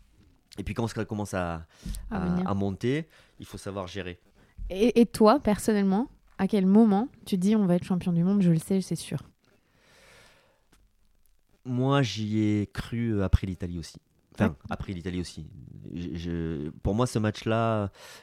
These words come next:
Speaker 1: le fait de se qualifier, euh, au penalty, euh, de battre l'Italie, qui était quand même, euh, une référence mondiale,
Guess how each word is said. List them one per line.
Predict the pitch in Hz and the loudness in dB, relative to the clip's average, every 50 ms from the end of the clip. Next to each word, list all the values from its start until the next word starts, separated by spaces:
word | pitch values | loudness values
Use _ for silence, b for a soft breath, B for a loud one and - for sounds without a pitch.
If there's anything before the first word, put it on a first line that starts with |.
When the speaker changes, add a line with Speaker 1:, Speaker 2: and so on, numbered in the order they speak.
| B B | B B
Speaker 1:
le | - 95 | -6 -4
fait | - - 120 107 | -2 0 -2 0
de | 98 101 | 0 -2
se | 95 - 101 | -2 -2 -4
qualifier, | 92 - 101 98 95 98 98 - - - 107 107 107 104 104 101 | -4 -2 -2 -2 -2 -4 -6 -8 -8 -6 -4 -2 -2 0 0 0
euh, | 98 95 92 92 92 92 92 92 | 0 0 0 0 -2 -2 -2 -4
au | 95 | -4
penalty, | 90 - 95 92 92 92 92 87 - - - 107 107 107 110 113 113 110 | -4 -4 -4 -2 0 -2 -2 -4 -6 -8 -6 -4 -2 -2 0 0 0 0
euh, | 104 101 95 92 92 90 90 90 | 2 2 2 2 2 0 0 0
de | 90 92 | -2 -2
battre | 87 95 95 - - - | 0 0 0 -2 -2 -4
l'Italie, | 95 90 90 - 95 90 90 95 101 95 | -4 -4 -4 -4 -4 -2 -2 -2 -2 -4
qui | - 85 | -4 -6
était | 78 - 85 | -6 -6 -6
quand | - - 85 | -6 -4 -2
même, | 85 90 90 90 85 85 | -2 -2 -2 -2 -2 -4
euh, | 82 80 - | -4 -4 -4
une | - 95 92 | -4 -4 -4
référence | 90 87 85 - - 95 87 90 - - | -4 -4 -6 -6 -4 -4 -4 -4 -4 -4
mondiale, | 87 85 87 87 92 95 107 113 117 | -6 -6 -4 -4 -4 -4 -4 -4 -6